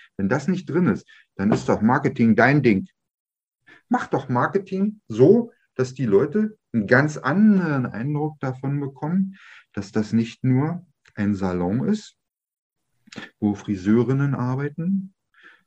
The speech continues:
sondern dass das ein Wohlfühltempel ist, wo Gästinnen gerne hingehen, weil die Mitarbeiterinnen sich darin sau wohlfühlen. Die Marketingmittel, die man einsetzen kann. Leute,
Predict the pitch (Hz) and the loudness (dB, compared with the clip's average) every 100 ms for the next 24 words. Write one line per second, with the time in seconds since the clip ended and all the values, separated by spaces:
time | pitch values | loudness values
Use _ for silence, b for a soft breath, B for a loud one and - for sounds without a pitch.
0 | _ 101 123 151 175 180 - _ _ _ | _ -2 0 0 -2 -4 -10 _ _ _
1 | _ - 95 113 101 110 98 95 92 147 | _ -8 -6 -4 -6 -4 -4 -4 -2 2
2 | 214 214 - 175 165 - 151 151 151 156 | 4 2 0 -2 -2 -4 -4 -4 0 0
3 | 151 170 - - _ _ 117 104 131 131 | 0 -4 -10 -20 _ _ -6 0 0 0
4 | - 147 139 131 123 113 117 131 117 160 | -6 -6 -4 -2 -2 -2 -2 -2 0 0
5 | 180 139 98 127 180 - _ _ _ 104 | 0 0 -2 -2 -4 -10 _ _ _ -4
6 | 107 113 185 233 214 151 131 131 110 123 | 0 2 2 2 2 0 -2 -2 2 2
7 | 120 98 87 - _ _ _ _ _ _ | 4 2 -2 -10 _ _ _ _ _ _
8 | - 107 - 123 120 120 101 107 107 98 | -8 -6 -4 -2 0 0 2 0 0 2
9 | 113 110 - 98 82 78 - _ _ _ | 0 0 -4 -4 -4 -10 -20 _ _ _
10 | _ _ _ _ B B B - 98 113 | _ _ _ _ B B B -4 0 2
11 | 113 95 95 98 117 110 95 87 85 107 | 0 -8 -4 -2 0 -2 -2 -4 -2 0
12 | 135 104 - 98 - 87 - _ _ _ | 0 0 -2 -6 -4 -8 -8 _ _ _
13 | 113 113 107 - | 4 4 2 -4